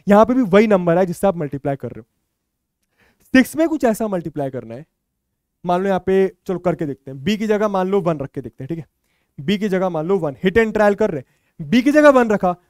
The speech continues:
तो सिक्स वन जा दोस्तों, सिक्स होगा, सिक्स वन जा सिक्स होगा, तो यहाँ पे वन रखा था, बी की यहाँ पे वैल्यू वन, यहाँ पे वैल्यू सिक्स, गड़बड़ा गया काम, दोनों जगह सेम होना चाहिए था। अब क्या करा, टू रख के देखा, यहाँ पे भी सिक्स टू जा कितना हो गया,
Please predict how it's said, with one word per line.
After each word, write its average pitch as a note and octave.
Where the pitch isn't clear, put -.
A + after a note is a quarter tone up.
तो A3
सिक्स A#3+
वन C4
जा C4+
दोस्तों, B3+
सिक्स -
होगा, G3
सिक्स G3+
वन G#3
जा G#3
सिक्स G#3
होगा, A3+
तो G#3+
यहाँ F#3+
पे A#3
वन B3
रखा A#3+
था, G3+
बी F3
की C4
यहाँ C4
पे C4+
वैल्यू B3+
वन, A#3+
यहाँ C#3+
पे E3
वैल्यू F#3
सिक्स, -
गड़बड़ा D#3
गया B3
काम, A#3
दोनों G#3
जगह G#3+
सेम A#3+
होना B3+
चाहिए B3+
था। A#3+
अब G3+
क्या A#3+
करा, A#3
टू A#3
रख D#3
के C3+
देखा, A#2+
यहाँ E3+
पे G3
भी G3+
सिक्स G3
टू G#3+
जा A3
कितना G#3+
हो A3
गया, B3